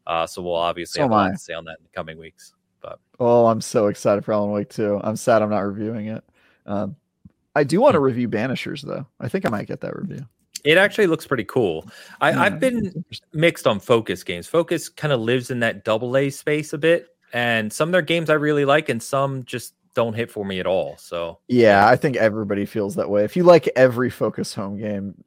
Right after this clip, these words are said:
Speaker 2: w-, I don't know what to tell you, 'cause they, <laughs> yeah, it's sort of a, I kinda like the gamble, though. Don't you like the gamble?
Speaker 1: <laughs>
Speaker 2: If it's not your money, it's great to just be like, you know,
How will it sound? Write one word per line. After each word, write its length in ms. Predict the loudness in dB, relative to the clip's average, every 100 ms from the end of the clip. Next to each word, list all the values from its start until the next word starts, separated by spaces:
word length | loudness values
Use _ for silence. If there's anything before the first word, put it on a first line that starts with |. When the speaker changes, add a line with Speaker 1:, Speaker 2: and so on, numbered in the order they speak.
| _ -20
Speaker 2:
w-, 240 | -16 -14 -14 -12 -6
I 260 | -4 -4
don't 160 | -4 -6
know 200 | -8 -8
what 120 | -10
to 80 | -14
tell 260 | -6 -4 -4
you, 220 | -6 -8 -10
'cause 160 | -10 4
they, 120 | 4
<laughs> 340 | 6 6 8
yeah, 180 | 10 10
it's 140 | 8 4
sort 200 | 4 4
of 140 | 4
a, 240 | 4 4 0 -8 -20 -10 -6
I 60 |
kinda 180 | 0 2
like 160 | 2 2
the 100 | -2
gamble, 460 | -2 -2 0 -2
though. 320 | -2 -4 -6 -12 _
Don't 200 | -6 -2
you 80 | 0
like 180 | 0 0
the 80 | -2
gamble? 540 | 0 0 0 0 -2
Speaker 1:
<laughs> 80 | -6 -10 _
Speaker 2:
If 140 | -6 -4
it's 160 | -2
not 200 | 0 2
your 200 | 4 2
money, 480 | 2 0 -2 -6 -8 _
it's 220 | -4 -4
great 420 | -6 0 2 2 -2
to 100 | -10
just 260 | -8 -8
be 140 | -6 -2
like, 400 | 0 -2 -4 -8
you 80 | -8
know, 320 | -8 -8